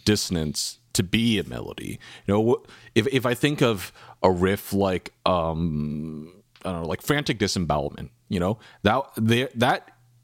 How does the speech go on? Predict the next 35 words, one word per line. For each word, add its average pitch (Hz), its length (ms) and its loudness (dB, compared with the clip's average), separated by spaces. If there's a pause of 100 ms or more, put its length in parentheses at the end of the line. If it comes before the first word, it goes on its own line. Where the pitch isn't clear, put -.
is 139 240 4
a 113 60 0
melodic 90 440 0
riff. 90 420 0
You 107 80 4
know, 107 140 4
you 117 160 0
can, 120 300 2
you 131 140 4
can 131 160 0
hear 127 420 2
the 98 100 0
melody 95 500 0
of 87 440 -2 (320)
the 85 80 -2
riff 147 200 2
in 87 100 -4
that, 76 260 -6 (340)
but 110 160 4 (160)
it's 120 240 0
not, 123 380 -2 (840)
you 95 120 -2
know, 85 140 -2
it's - 200 -4
not 107 160 -2
sweet 110 340 0
sounding. - 520 -8
It's, 107 260 0
it's 110 240 -2
not 98 240 0
like 87 300 0
a, 80 400 -2 (440)
you 80 80 -4
know, 76 60 -2
like 73 140 -6